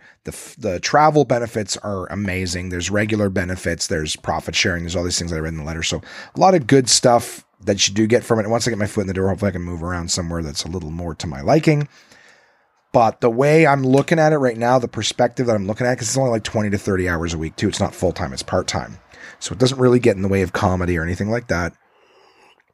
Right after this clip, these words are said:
Mm-mm-mm-mm. Oh, that's a Bonnie Bourbon. Um, I'm just looking at this whole thing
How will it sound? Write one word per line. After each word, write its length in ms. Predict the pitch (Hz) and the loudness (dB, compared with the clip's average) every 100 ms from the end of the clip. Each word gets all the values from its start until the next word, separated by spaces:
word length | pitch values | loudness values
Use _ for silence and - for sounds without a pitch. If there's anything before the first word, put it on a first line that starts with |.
| - | -6
Mm-mm-mm-mm. 1700 | 113 165 - 107 143 98 117 - - - 95 110 143 165 143 85 - _ _ _ _ _ _ _ - - - | -2 -2 -4 -6 -6 -4 -6 -6 -14 -16 -8 0 2 4 2 0 -10 _ _ _ _ _ _ _ -20 -18 0
Oh, 180 | 190 240 | 4 6
that's 160 | 247 - | 6 4
a 100 | 139 | 2
Bonnie 340 | 95 120 113 | 4 2 2
Bourbon. 380 | 95 101 87 85 _ _ 120 | -4 -4 -6 -12 _ _ 0
Um, 500 | 139 147 139 123 113 _ _ _ _ _ _ _ _ - | 4 4 2 -6 -14 _ _ _ _ _ _ _ _ -6
I'm 180 | - 160 | 0 2
just 160 | 208 180 | 2 2
looking 240 | 175 185 | 2 2
at 60 | 160 | 0
this 120 | 151 | 0
whole 140 | 156 | 0
thing 340 | 151 135 139 | 0 -2 -4